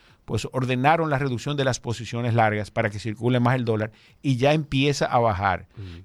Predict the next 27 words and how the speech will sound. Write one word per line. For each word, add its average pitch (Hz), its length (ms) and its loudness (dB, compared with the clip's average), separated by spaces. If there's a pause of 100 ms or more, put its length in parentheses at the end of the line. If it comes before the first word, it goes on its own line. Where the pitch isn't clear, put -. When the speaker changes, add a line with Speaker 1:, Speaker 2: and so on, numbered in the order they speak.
Speaker 1:
Creo 131 280 2
que 143 140 0
ya 143 120 4
se 131 100 -2
está 135 200 0
cotizando 123 540 0
por 117 180 0
debajo 113 320 2
de 113 120 2
los 107 280 -2
sesenta 101 560 -4
y 92 60 -2
tres 104 220 -2
pesos. - 280 -6
Entonces, 165 380 0 (420)
eso 175 240 2
va 165 80 4
a 165 60 6
afectar, 135 560 0 (460)
eh, 107 500 2
el 120 180 4
dólar 139 320 4
en 117 80 -2
República 113 440 -4
Dominicana. 101 500 -2
¿Por 208 180 2
qué? 190 240 0